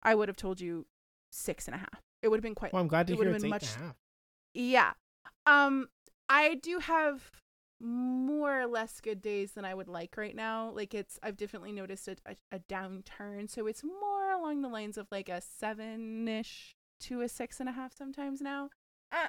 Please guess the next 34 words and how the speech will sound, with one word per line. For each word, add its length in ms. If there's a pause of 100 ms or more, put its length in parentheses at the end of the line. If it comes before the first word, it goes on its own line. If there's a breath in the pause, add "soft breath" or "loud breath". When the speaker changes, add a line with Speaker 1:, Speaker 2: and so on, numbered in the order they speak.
(120)
Speaker 1:
but, 200 (100)
y-, 80 (100)
you 100
know, 240
it 140
gets 180
better 200
all 120
the 80
time. 320 (180)
It's 160
fine. 360 (140)
I 140
understand 540
the 40
peaks 260
and 100
valleys 360
now. 220 (120)
I've 140
learned 260
to 40
cope 260
with 120
it. 180
<laughs> 840
Speaker 2:
That's 200
good. 260 (220)
That's 180
Speaker 1:
And 60
Speaker 2:
wonderful 360
to 60
Speaker 1:
just 60
Speaker 2:
hear. 140